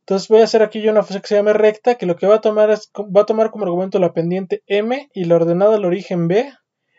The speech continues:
y lo que va a regresarme es la función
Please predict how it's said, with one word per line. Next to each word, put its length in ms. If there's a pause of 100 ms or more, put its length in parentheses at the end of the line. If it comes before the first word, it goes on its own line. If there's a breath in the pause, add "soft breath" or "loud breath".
(140)
y 40
lo 160
que 80
va 80
a 40
regresarme 680
es 180
la 160
función 580